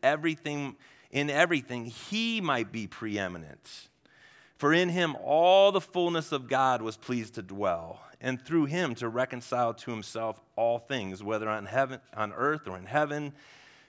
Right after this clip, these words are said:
making peace by the blood of the cross. So he's saying, "You guys, you're doing good." And forgive me, 'cause I'm still dealing with altitude issues up here, okay? If I pass out, somebody bring me an oxygen, uh, canister.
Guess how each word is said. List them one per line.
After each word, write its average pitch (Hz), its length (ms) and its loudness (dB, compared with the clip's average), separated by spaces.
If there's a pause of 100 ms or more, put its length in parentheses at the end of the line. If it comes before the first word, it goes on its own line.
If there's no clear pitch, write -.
(120)
making 123 480 -2
peace 110 320 -8
by 107 180 0
the 101 80 -4
blood 98 240 -2
of 98 100 -4
the 90 80 -12
cross. - 640 -10 (1000)
So 104 260 2
he's 98 180 -12
saying, 113 220 -4
"You 120 60 -8
guys, 113 360 0 (360)
you're 110 140 -4
doing 143 340 0
good." 120 360 4 (1200)
And 104 120 -8
forgive 95 320 -4
me, 87 120 -8
'cause 92 160 -14
I'm 90 100 -8
still 95 220 -6
dealing 92 240 -6
with 87 80 -10
altitude 92 480 -4
issues 82 320 -16
up 76 180 -16
here, 80 180 -14
okay? 85 260 -14
If 85 100 -14
I 95 100 -4
pass 101 360 -4
out, 90 200 -2
somebody 98 220 -8
bring 92 180 -10
me 92 80 -8
an 92 80 -6
oxygen, 82 600 -10 (640)
uh, - 240 0
canister. 95 600 -8